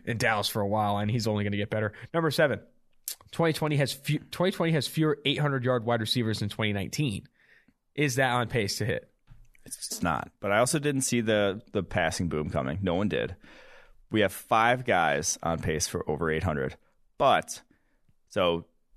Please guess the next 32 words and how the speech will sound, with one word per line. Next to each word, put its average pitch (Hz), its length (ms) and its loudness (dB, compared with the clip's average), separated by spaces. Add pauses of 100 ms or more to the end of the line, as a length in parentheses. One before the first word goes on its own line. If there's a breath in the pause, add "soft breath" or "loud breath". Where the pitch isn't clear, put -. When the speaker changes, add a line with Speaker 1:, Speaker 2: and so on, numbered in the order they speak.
(220)
Speaker 2:
Justin 104 280 0
Jefferson 87 340 0
already 85 380 2
there 69 340 -4 (140)
at 78 100 -2
eight 76 160 -2
forty-eight. 73 400 -2
Speaker 1:
Yikes. 104 320 -4 (120)
Crazy. 110 380 -2 (280)
Speaker 2:
But - 120 -2 (120)
one 113 200 2
of 107 60 0
them's 98 200 -2
T 104 160 0
Higgins, 90 500 -2 (180)
who's 92 200 -4
just - 160 -2
not, 85 300 0
may 98 160 0
not 87 140 0
get 92 100 -2
another 90 180 0
catch 87 240 -2
the 90 80 -2
rest 76 180 -2
of - 40 -8
the 98 60 -2
year 71 140 0
in 73 100 -2
that 76 120 -2
Bengals 73 320 -4
offense. - 340 -8